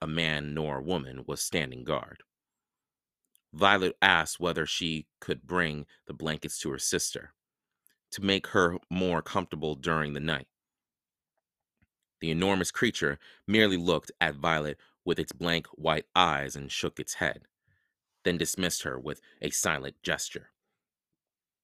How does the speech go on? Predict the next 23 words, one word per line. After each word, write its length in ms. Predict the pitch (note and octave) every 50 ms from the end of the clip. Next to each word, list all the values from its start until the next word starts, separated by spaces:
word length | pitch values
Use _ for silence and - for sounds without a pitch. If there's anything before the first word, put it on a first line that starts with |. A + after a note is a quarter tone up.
| _ _ _ _ _ _ _ _ _ _ _ _ _ _ -
Violet 300 | - G#2 A2+ A#2+ A2 G2
knew, 300 | F#2+ G2 G2+ F2 D2 C2+
of 140 | C#2 C#2 -
course, 460 | - - F#2+ D#2 C2+ C2 - - - - _ - - - - _ -
that 160 | C#2 C#2+ -
Sonny 300 | - - G2 F2 D#2 C#2+
was 180 | C#2 C#2 -
too 160 | - - E2 D#2
terrified 560 | - - - D#2+ D2+ C#2+ - - C2+ C2+ C2
to 60 | -
be 280 | - D2 C#2 C#2 C2 - _ _ _ _ _
comforted 540 | - - F#2 D2 - - C#2 B1 B1+ - - _ _ _ _ _ _ _ _ _ _ _ _ -
by 140 | D#2+ D2+ D2
a 40 | D2
handful 580 | - - G#2 F#2 F2+ - - E2 D#2 D2 C#2+
of 200 | C#2+ C#2+ - - _ _ _ _ _ _ _ _ _ _ _ _ _
draperies, 800 | - F2 F#2 F2 D#2+ - - C#2 B1 B1+ B1+ C2+ C2 - - - _ _ _ _ _ _ _ _ _ _ _ _ _ _ _ _ _ _ _ _ _ -
but 120 | E2+ E2
she 180 | - - - D#2+
hoped 440 | - - B2+ B2 G2+ E2+ - - - _
that 180 | - D#2+ D2+ -
she 280 | - - - E2+ D#2 C#2+ - C2
would 300 | D2+ F2 E2 D2 D2+